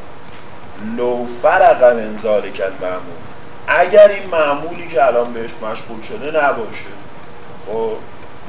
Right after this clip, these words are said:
و سلط علی الاسم، و مسلط شه بر اسم قبل، چیکارش می‌کنه؟ لنصبه، اون رو به عنوان معمول برمی‌داره. ولی اگر، ولی اگر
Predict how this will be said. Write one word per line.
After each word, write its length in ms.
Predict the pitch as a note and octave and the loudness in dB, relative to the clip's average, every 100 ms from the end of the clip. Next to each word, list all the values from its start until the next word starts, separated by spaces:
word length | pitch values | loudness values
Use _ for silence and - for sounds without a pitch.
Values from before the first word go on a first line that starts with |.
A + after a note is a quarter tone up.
| - - - - - - - - - | -10 -10 -10 -10 -12 -12 -12 -10 4
و 140 | D3+ D#3 | 6 6
سلط 600 | - F3 G#3 G#3+ G3+ F3+ | 6 6 8 8 8 10
علی 280 | D#3 D3 | 8 10
الاسم، 540 | B2+ A#2 C3 C3+ - - - | 8 6 0 -2 -6 -8 -2
و 100 | A#2+ | 0
مسلط 600 | C3 C3 C#3+ B2+ C#3+ E3 | 0 0 4 6 8 6
شه 100 | D#3+ | 4
بر 200 | C3 G#2+ | 4 6
اسم 420 | - A2 - A2+ G#2+ | 6 0 -4 -6 -4
قبل، 440 | A#2+ C3+ E3 E3 | 0 4 4 2
چیکارش 440 | - D3 E3 F#3 | 2 4 4 2
می‌کنه؟ 360 | - D3 A2+ G2 G2 - - - - - | 0 0 0 -2 -10 -12 -12 -12 -12 -6
لنصبه، 540 | A#2 A2+ G#2 A2+ G#2 F#2+ - C#3 | -6 -6 -6 -6 -6 -8 -10 -10
اون 120 | E3 | -8
رو 100 | C#3 | -8
به 100 | A2 | -6
عنوان 420 | G#2 G2+ G2+ G2 G2 | -8 -8 -10 -10 -8
معمول 680 | G2+ A2+ C3 F3 G#3 A#3 A3+ - - - - - - - - | -6 -6 -4 0 2 2 -2 -10 -12 -12 -12 -12 -12 -10 -10
برمی‌داره. 300 | D2+ - - - - - - - - - - - - - - - - - - - - - | -10 -10 -12 -12 -12 -12 -12 -12 -12 -12 -12 -12 -12 -12 -12 -12 -12 -12 -12 -12 -12 2
ولی 300 | B2 C3 C3+ | 6 6 6
اگر، 580 | B2+ D3 D#3+ F3+ C#3+ G#2 - - - - - - - - - | 6 6 8 8 8 6 -2 -10 -12 -12 -12 -12 -12 -6 2
ولی 240 | A#2+ A#2+ A#2 | 4 6 4
اگر 340 | A#2+ A2+ | 4 2